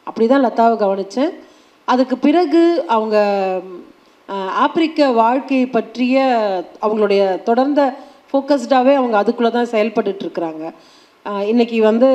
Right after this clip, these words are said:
தற்செயலா அப்படின்னு சொன்னாரு. எனக்கு அது, எனக்கு ரொம்ப சந்தோஷம். இன்னைக்கு ஒரு black literature பத்தியும்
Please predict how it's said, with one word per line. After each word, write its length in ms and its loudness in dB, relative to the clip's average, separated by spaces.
தற்செயலா 640 2
அப்படின்னு 280 2
சொன்னாரு. 460 0
எனக்கு 260 -2
அது, 360 0
எனக்கு 300 2
ரொம்ப 180 2
சந்தோஷம். 540 0
இன்னைக்கு 320 -2
ஒரு 380 0
black 280 -2
literature 600 -6
பத்தியும் 440 -2